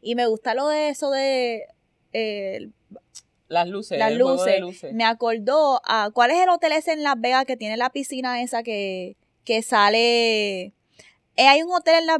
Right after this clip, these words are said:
Speaker 1: Vegas que es súper famoso, que ellos
Speaker 2: Ajá.
Speaker 1: tienen una piscina que está ubicada saliendo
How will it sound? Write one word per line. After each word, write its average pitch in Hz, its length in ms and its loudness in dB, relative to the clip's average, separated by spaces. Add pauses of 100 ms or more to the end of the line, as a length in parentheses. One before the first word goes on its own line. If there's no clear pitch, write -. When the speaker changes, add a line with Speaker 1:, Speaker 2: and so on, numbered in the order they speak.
Speaker 1:
Vegas 254 500 2
que 226 280 0
es 254 160 -6
súper 254 440 0 (540)
famoso, 254 580 -2
que - 120 -6
ellos 220 120 0
Speaker 2:
Ajá. 185 100 -6
Speaker 1:
tienen 269 240 -4
una 254 300 0
piscina 294 420 -2
que 226 80 -6
está 220 260 0
ubicada 254 680 2
saliendo 220 580 -2